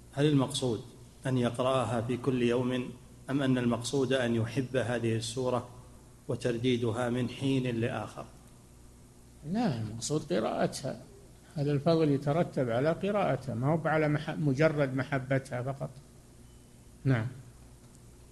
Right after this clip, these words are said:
Speaker 1: فضيلة الشيخ وفقكم الله، يقول: هل ورد أن سورة الملك تسمى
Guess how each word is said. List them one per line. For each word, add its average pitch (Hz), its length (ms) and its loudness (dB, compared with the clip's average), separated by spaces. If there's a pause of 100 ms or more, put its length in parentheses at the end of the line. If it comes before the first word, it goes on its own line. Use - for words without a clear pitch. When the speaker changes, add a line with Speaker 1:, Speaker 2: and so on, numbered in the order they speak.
(100)
Speaker 1:
فضيلة 117 360 0
الشيخ 135 380 0
وفقكم 123 500 -4
الله، 120 480 0 (680)
يقول: 139 300 0
هل 143 140 0
ورد 131 520 2 (400)
أن 139 260 2
سورة 135 420 0
الملك 123 320 -2 (680)
تسمى 127 680 0